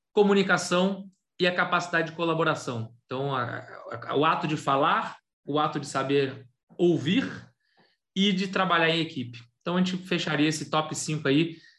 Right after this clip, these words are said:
daquelas que eu considero, é, não só eu, mas as pesquisas mostram também, a, a onu traz as principais habilidades do século vinte e um como sendo cruciais pra gente conseguir lidar com esses desafios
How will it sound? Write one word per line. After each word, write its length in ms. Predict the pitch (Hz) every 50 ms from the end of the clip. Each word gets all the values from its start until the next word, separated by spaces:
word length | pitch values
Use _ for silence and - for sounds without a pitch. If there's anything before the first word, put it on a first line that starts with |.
| _ _
daquelas 460 | - 143 139 139 - 147 147 151 147
que 100 | - -
eu 120 | 151 147 147
considero, 680 | 156 151 - - 131 117 123 127 139 156 170 165 - - - - _ _ _ _ _ -
é, 160 | - 135 127
não 180 | 147 175 202
só 200 | 196 185 202 175 156
eu, 140 | 160 196 214
mas 180 | 214 180 151
as 120 | 147 139 -
pesquisas 520 | - 151 139 - - - 180 170 156 135
mostram 340 | 135 139 151 160 156 147 131
também, 280 | 131 127 139 156 156
a, 120 | 143 127 120
a 280 | 117 113 - 123 123
onu 440 | 127 147 170 185 185 180 160 143 120
traz 420 | 120 139 143 147 143 135 113 - - - _ _ _ _ _ _
as 240 | 127 127 127 120 117
principais 380 | - 143 120 - 147 143 135
habilidades 540 | 139 135 135 127 120 135 135 135 135 123 120
do 100 | - -
século 340 | - - 131 131 - 131 117
vinte 220 | 123 127 120 -
e 60 | -
um 280 | 117 127 151 175 185 185 - - - _ _ _
como 200 | - 147 151 147
sendo 300 | - 151 143 147 147 139
cruciais 600 | 143 160 175 190 185 - - 143 131 135 147 143
pra 120 | - -
gente 180 | 143 143 - -
conseguir 600 | 147 139 - 135 123 120 123 131 131 123 - - _ _ _ _ _
lidar 480 | - 139 147 151 127 135 135 139 135 -
com 60 | 139
esses 180 | 131 - 143 127
desafios 840 | 127 123 135 127 117 - - 131 131 135 131 120 117 - - -